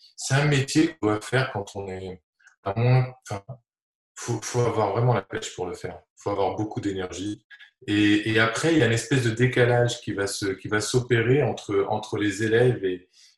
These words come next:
et, et, et le prof. Il y a, il y a, il y a trop de, de, d'écart au niveau de l'âge. Alors que dans les zèp, tout ça, on, enfin, quand les, les, les élèves sont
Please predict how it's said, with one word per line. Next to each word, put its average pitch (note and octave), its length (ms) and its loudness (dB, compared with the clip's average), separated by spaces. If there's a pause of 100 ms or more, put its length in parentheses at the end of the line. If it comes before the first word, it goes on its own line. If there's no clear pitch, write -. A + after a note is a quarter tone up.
(120)
et, G2 80 -6
et, G2 440 -4
et G#2 40 0
le G2+ 140 -10
prof. B2+ 340 0
Il F#2+ 80 -2
y - 20 -4
a, - 20 -4
il F2+ 60 -8
y F#2+ 40 -4
a, F#2+ 40 -2
il F#2 80 -6
y G2 40 -4
a G2+ 80 -4
trop C3 320 0
de, G2+ 180 -2
de, F#2 180 -6
d'écart G2+ 480 -4
au F#2+ 60 -4
niveau F#2 280 -10
de F#2+ 100 -10
l'âge. A#2+ 280 2 (360)
Alors G#2+ 320 -2
que G#2 540 -2 (260)
dans A#2 180 4
les B2 160 8
zèp, C3 380 4
tout A#2 120 -6
ça, D#3+ 240 4
on, C3 160 2
enfin, G#2+ 320 -2 (160)
quand C3 220 0
les, A#2+ 160 0
les, A2 220 2
les G#2+ 220 0
élèves B2 160 4
sont - 180 -8